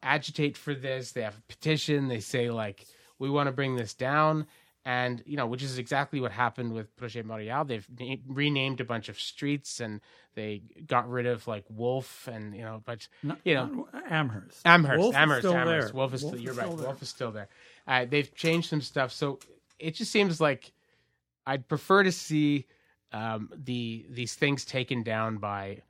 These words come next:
Speaker 1: um, grumpy, hungover city workers, uh, rather than, <laughs> like, having it being taken down just by activists who are not really accountable to anybody but themselves and their own consciences.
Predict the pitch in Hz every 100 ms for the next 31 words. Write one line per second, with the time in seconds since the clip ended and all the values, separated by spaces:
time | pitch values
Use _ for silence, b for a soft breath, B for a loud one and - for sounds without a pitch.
0 | b b b - 110 95 92 - _ _
1 | 151 131 120 117 120 110 - 117 117 107
2 | 110 - 113 107 117 131 156 151 - -
3 | _ b b - 110 131 107 107 110 117
4 | 135 - 139 139 - 135 135 123 127 -
5 | B B - 139 135 - 139 131 127 120
6 | 120 117 123 113 - 131 120 113 110 b
7 | b b b 131 127 - 127 120 113 -
8 | - - 123 110 110 120 147 156 151 131
9 | 110 - 117 110 110 104 107 117 104 98
10 | 98 110 101 - 101 101 107 101 110 -
11 | 104 101 101 101 - 104 101 107 107 98
12 | 113